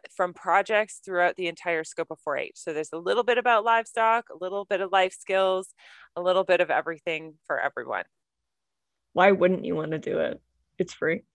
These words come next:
Speaker 1: So that might be one of the
Speaker 2: <laughs>
Speaker 1: best parts of it, is that it is free. It's no obligation. You don't have to pay anything or become a member. All we ask is that you join our mailing list. And, uh, like I said, we will not spam you.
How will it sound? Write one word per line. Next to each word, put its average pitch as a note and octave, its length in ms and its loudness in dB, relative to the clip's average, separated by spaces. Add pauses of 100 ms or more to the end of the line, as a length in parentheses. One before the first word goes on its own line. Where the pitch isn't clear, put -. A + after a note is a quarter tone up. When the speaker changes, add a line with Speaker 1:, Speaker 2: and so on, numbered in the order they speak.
(720)
Speaker 1:
So G#3 120 -2
that G3+ 160 4
might A#3 220 0
be A#3 100 -6
one F#3+ 200 0
of F#3 80 0
the G#3 80 0
Speaker 2:
<laughs> E3 100 0
Speaker 1:
best - 180 0
parts E3 280 -2
of F#3+ 160 -4
it, G#3+ 100 -6
is G3+ 180 -2
that D#3+ 300 2 (180)
it F3 120 -4
is F#3+ 360 -2
free. G3 460 -2 (280)
It's - 200 -10
no F3+ 240 0
obligation. F#3+ 920 0
You D#3 240 -18
don't F3+ 280 0
have G3 180 -4
to A3+ 80 -18
pay F#3 220 -8
anything F3 380 -10
or E3+ 80 -6
become F3 280 -12
a F3 60 -6
member. E3 520 -4 (340)
All G#3+ 160 6
we A#3+ 100 0
ask G3+ 320 4
is G3+ 120 -14
that F3+ 120 -2
you F3 60 -12
join F3 220 -4
our F3 80 -6
mailing D#3+ 360 -8
list. D#3 440 -8 (120)
And, D#3 280 -10 (100)
uh, D3 340 0
like F3 160 -2
I F3 60 -16
said, D#3+ 240 -4
we E3+ 100 -8
will F#3 220 -4
not F#3+ 240 0
spam F3+ 420 -2
you. E3+ 240 -4